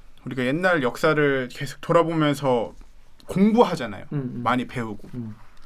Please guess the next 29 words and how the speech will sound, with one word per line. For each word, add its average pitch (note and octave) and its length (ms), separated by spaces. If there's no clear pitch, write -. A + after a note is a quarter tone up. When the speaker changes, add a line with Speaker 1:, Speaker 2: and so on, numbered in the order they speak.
Speaker 1:
근데 - 160
그 D#3+ 680
과정을 D3 400
반복하다 E3 560
보면 D3 260
느끼는 A2 360
게 B2+ 260
역사는 D#3+ 600
한때는 G3 840
가지고 F#3+ 360
있는 E3+ 180
힘의 B3 760
균형, E3+ 420
힘의 C4 280
차이에 C4+ 440
따라서 D3+ 440
가릴 E3 320
수도 F3 280
있고 A#2 280
Speaker 2:
음, D3 220
잠깐 E3 320
Speaker 1:
은폐할 F#3 300
Speaker 2:
가리죠. G3 140
Speaker 1:
수도 - 180
있고 G#2 200
Speaker 2:
음. A2+ 340
Speaker 1:
잊혀질 F#3+ 420
수도 F#3 220
있지만 C3 460